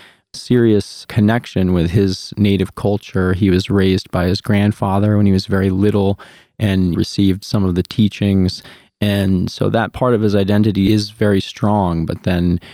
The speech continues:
you also have his life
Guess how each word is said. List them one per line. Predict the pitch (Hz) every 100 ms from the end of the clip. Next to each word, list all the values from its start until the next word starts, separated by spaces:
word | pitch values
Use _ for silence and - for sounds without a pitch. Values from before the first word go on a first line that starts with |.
| - _ -
you | 98
also | 98 95 98 92 85 -
have | 101 92
his | 98 90 92 -
life | 95 95 104 101 -